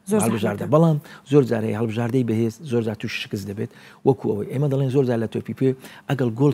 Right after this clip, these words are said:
Speaker 2: تۆمار نەکەی، گۆڵت لێ دەکرێ.
Speaker 1: بێگومان.
Speaker 2: ئەمە بە هەڵبژاردەی بەرازیلماندی لەگە کۆریا بە شێوازێکی هەستە چی کرد؟ خۆپاراستنی یاریزانەکەم بۆی تووشی پێکان نەبێ لە یاریدا
Speaker 1: بەڵێ،
Speaker 2: هاتوو.
Speaker 1: بەڵێ.
Speaker 2: بەڵام کۆری-، هەڵبژاردەی کۆریا گۆلێکی لە تۆمار کرد.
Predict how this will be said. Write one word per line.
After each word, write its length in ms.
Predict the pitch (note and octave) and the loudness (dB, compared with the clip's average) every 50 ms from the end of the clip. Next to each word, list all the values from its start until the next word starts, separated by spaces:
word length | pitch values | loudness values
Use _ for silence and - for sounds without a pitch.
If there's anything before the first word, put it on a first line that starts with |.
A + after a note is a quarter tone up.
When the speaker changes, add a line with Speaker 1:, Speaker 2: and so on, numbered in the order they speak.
| - | 0
Speaker 2:
تۆمار 280 | - A#2 A#2 C3+ C3 A#2 A#2 | -2 -2 0 0 0 0 -2
نەکەی، 200 | A#2 - - A#2 G#2 | -4 -4 -6 -4 -2
گۆڵت 180 | A#2+ A#2 A2 G2+ G2+ | 0 0 0 0 -2
لێ 80 | G#2 F#2+ | -6 -8
دەکرێ. 220 | - - - - F#2 _ _ _ - G3+ F#3+ | -10 -12 -12 -14 -14 _ _ _ -6 0 4
Speaker 1:
بێگومان. 460 | A#3 A3 G#3 E3+ G#3 G3 F#3+ F3+ F3+ - _ _ _ _ - - | 4 4 4 2 0 -2 -2 -4 -6 -12 _ _ _ _ -6 -4
Speaker 2:
ئەمە 180 | - B2 C#3+ C3+ - - - - | 0 0 0 0 -2 -6 -12 -8
بە 60 | D3 G#2+ | -4 -2
هەڵبژاردەی 380 | B2 B2+ A#2+ C#3 C3+ D3 D#3 B2+ | -2 0 0 0 2 2 2 2
بەرازیلماندی 500 | C3 C#3 C#3+ C3 B2+ C3 A#2+ A#2+ A#2 A#2 A#2 | 2 2 2 0 0 -2 -2 -2 -2 -2 -2
لەگە 140 | A2+ A2+ D3 - | 0 0 -2 0
کۆریا 280 | - D3 B2+ B2 C3 C3+ C3 - - - - - - | 0 0 0 2 0 -2 -4 -10 -18 -20 -14 -6 -4
بە 60 | A#2 A2 | -4 0
شێوازێکی 520 | - C3 C#3 D3 C3+ C3+ B2 - - D3 D3+ D3 - - - - - - - | 2 2 2 4 2 2 0 2 2 2 2 2 -2 -14 -20 -20 -12 -4 -4
هەستە 200 | D3+ - - D3 - | -4 -2 -2 -4 -2
چی 100 | - D3 | 0 -2
کرد؟ 160 | B2+ - - - - | -2 -2 -6 -8 -6
خۆپاراستنی 680 | - - C3 - - B2 B2 A#2+ A#2+ - - E3+ D#3 C#3 A#2+ | -2 -2 -2 0 0 -2 0 0 -2 0 4 4 6 6 6
یاریزانەکەم 460 | A2+ A2 A2 A2 A2+ A2+ A#2 - A#2+ A#2+ | 4 4 2 0 -2 -2 -2 -4 -2 0
بۆی 140 | B2+ B2+ A#2+ | 0 0 0
تووشی 200 | - C3+ - C#3 - - | -2 -6 -6 -4 0 0
پێکان 220 | A#2+ - C#3+ C#3 C#3 | 0 2 2 2 2
نەبێ 140 | C#3 C3 C3 | 4 6 6
لە 40 | B2 B2 | 6 6
یاریدا 280 | A#2 A#2 A2 - A3+ G#3+ | 6 6 6 4 4 4
Speaker 1:
بەڵێ، 80 | - - | 4 2
Speaker 2:
هاتوو. 220 | - - C#3 D#3 - G#3 G3+ | 2 4 2 2 2 2 2
Speaker 1:
بەڵێ. 180 | A3 G3+ F#3+ F3+ D#3+ | 2 2 0 0 2
Speaker 2:
بەڵام 220 | A#2+ B2+ D3 D3+ C#3+ - | 2 4 4 2 2 2
کۆری-، 200 | C#3+ C#3+ C3+ - C#3 E3 G#2 | 0 0 0 -2 -4 -6 -2
هەڵبژاردەی 380 | B2 B2+ A2+ C#3 C3+ C3+ D#3 C#3+ - | -2 0 0 2 2 2 2 2 2
کۆریا 160 | D#3 D3 C#3 C3 | 4 4 6 6
گۆلێکی 240 | C3 A2 G2 - G2+ G2+ | 4 4 4 -2 -6 -6
لە 40 | F#2 - | -6 -6
تۆمار 220 | G2 G2 F#2+ F#2+ - | -8 -8 -8 -10 -12
کرد. 120 | - F2+ | -14 -14